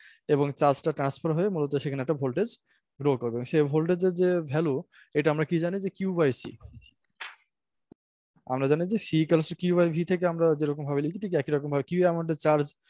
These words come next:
যদি সেপারেশন হয় আর সি যদি তার ক্যাপাসিট্যান্স হয়, তাহলে সেখানে আমাদের ভোল্টেজের পরিমাণ,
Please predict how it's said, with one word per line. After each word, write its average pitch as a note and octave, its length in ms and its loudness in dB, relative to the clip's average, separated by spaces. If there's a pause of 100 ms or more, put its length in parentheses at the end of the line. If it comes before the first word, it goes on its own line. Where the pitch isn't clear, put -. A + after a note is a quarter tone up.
(180)
যদি C3+ 160 -6
সেপারেশন C#3+ 540 0
হয় C3 220 0 (460)
আর B2+ 140 0
সি D3 180 0
যদি D3 180 -2
তার C#3+ 140 0
ক্যাপাসিট্যান্স D3 640 -2
হয়, F3 160 -2
তাহলে C#3 200 0
সেখানে D3 300 0
আমাদের C#3 320 2
ভোল্টেজের C3 380 0
পরিমাণ, C#3+ 360 0